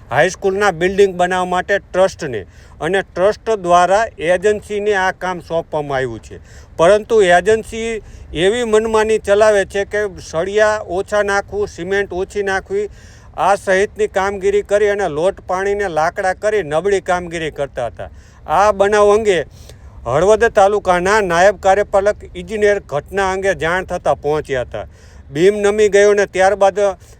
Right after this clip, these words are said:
તંત્ર પણ જાગ્યું અને, અ, બાંધકામ હટાવવાની નોટિસ આપી.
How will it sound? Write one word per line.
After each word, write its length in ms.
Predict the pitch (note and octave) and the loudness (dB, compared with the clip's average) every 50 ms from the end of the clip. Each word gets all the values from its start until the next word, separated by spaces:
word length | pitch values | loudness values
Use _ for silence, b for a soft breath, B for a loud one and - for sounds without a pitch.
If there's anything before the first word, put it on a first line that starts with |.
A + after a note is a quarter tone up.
| b - | b -6
તંત્ર 360 | D#3+ E3+ F#3+ G3+ - G3+ G#3 | -4 -4 -4 -2 2 2 2
પણ 240 | G3 - G3+ G3 F#3 | 2 2 -2 -4 -2
જાગ્યું 580 | D3 D3+ D3+ D#3+ F3+ F#3 G#3 A3 A#3+ A#3+ - - | -2 0 0 0 0 -2 -6 -8 -10 -12 -10 -8
અને, 280 | F3 E3 F3 F#3+ G3 | -6 -4 -2 -2 -4
અ, 540 | F#3+ - - - - - E3 D3+ D3 C#3 C3 | -4 -6 -10 -18 -8 -6 -4 -2 -2 -4 -6
બાંધકામ 560 | B2+ C3 D3 E3 F3+ F#3+ - - G#3 G3 E3 | -4 -2 -2 -2 -2 -4 -2 -4 -2 -2 -2
હટાવવાની 480 | D#3 D3+ - G3 F#3 F#3 G3 G3 G3+ F#3 | -6 -2 -2 0 0 0 -2 -2 -4 -6
નોટિસ 500 | E3 D#3 D#3+ F3 F3+ - G3 E3 C3 C#3+ | -6 -6 -6 -6 -6 -6 -8 -10 -8 -8
આપી. 320 | C3+ C3 - - A2 F#2+ | -8 -8 -8 -12 -16 -16